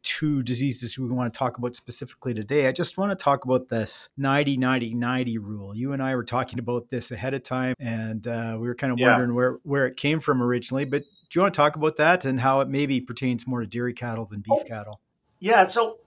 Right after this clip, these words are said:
Speaker 2: I mean, dairy cows live this completely different life. And in dairy cows, if a dairy cow goes lame, you know, we used to joke about it. We say that if a dairy cow goes lame,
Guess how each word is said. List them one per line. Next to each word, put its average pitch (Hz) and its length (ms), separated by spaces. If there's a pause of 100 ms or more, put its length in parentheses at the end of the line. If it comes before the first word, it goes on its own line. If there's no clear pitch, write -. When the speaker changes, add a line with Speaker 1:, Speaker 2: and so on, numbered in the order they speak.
Speaker 2:
I 190 80
mean, 208 380
dairy 254 320
cows 135 440
live 151 240
this 123 160
completely 160 540
different 139 340
life. 131 300
And 135 100
in 160 180
dairy 233 380
cows, 123 420
if 120 100
a 123 40
dairy 196 380
cow 143 300
goes 123 260
lame, 120 480 (380)
you 156 100
know, 151 100
we 165 120
used 175 140
to 147 60
joke 147 300
about 127 180
it. 120 60
We - 60
say 127 240
that 127 140
if 120 80
a 156 40
dairy 151 400
cow 139 260
goes 110 240
lame, 110 340